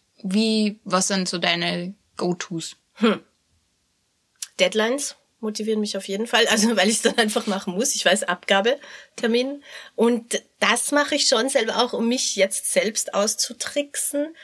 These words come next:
Speaker 2: wenn ich jetzt eben irgendwelche Sachen hab, die nicht gemacht werden müssen, sondern ich möchte sie machen, dass ich mir einfach Deadlines setze, nur für mich, um quasi auch, ähm,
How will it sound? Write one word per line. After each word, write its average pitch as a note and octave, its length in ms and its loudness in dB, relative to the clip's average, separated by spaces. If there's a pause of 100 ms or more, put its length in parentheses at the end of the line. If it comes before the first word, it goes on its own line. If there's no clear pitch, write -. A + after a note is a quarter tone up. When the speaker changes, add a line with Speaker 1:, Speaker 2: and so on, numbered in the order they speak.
(180)
Speaker 2:
wenn A3+ 180 6
ich A#3 100 2
jetzt G#3 200 2
eben G3 280 4
irgendwelche G3+ 600 2
Sachen F#3 240 0
hab, F3+ 100 -2
die G3 100 -2
nicht F#3 200 -4
gemacht F3 480 -2
werden E3 260 -6
müssen, C#4 540 2
sondern F#3 300 0 (120)
ich - 180 -10
möchte G#3 440 0
sie B3+ 120 -4
machen, B3 300 -4 (300)
dass G#3 180 2
ich G#3+ 120 0
mir G#3+ 80 4
einfach G#3 220 2
Deadlines G#3 500 2
setze, G3+ 440 0 (1120)
nur A3+ 160 4
für A3 140 4
mich, G#3+ 380 4 (840)
um G#3+ 160 4
quasi G#3 340 4
auch, G#3+ 460 2
ähm, F#3+ 460 2